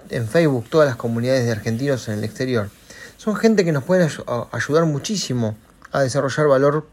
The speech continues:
eh, en esta sinergia de, eh, de búsqueda de la producción nacional. ¿Por qué?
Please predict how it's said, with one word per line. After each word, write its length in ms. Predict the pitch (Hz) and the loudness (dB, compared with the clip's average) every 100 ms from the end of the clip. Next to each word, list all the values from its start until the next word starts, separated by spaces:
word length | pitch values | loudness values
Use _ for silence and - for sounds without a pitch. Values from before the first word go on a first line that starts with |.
| _ _ - | _ _ -8
eh, 480 | 131 123 117 113 110 - | -4 -2 -2 -4 -6 -6
en 140 | 135 | -4
esta 400 | 147 156 131 107 - _ - | 0 2 2 0 -6 _ -14
sinergia 640 | - 143 156 139 - 123 110 _ _ _ - | -4 2 2 2 -2 -4 -4 _ _ _ -6
de, 340 | 131 123 - | -2 -2 -4
eh, 280 | - 123 - | -6 -6 -4
de 160 | 120 127 | -2 -2
búsqueda 400 | 147 - 123 117 | -2 0 0 0
de 60 | |
la 80 | 107 | 0
producción 380 | 104 113 - 135 | -2 -4 -4 -4
nacional. 480 | 120 - 123 117 107 - - - - - _ | -4 -2 -2 -2 -4 -14 -20 -20 -20 -20 _
¿Por 200 | 202 202 | 0 2
qué? 240 | 220 135 | 2 2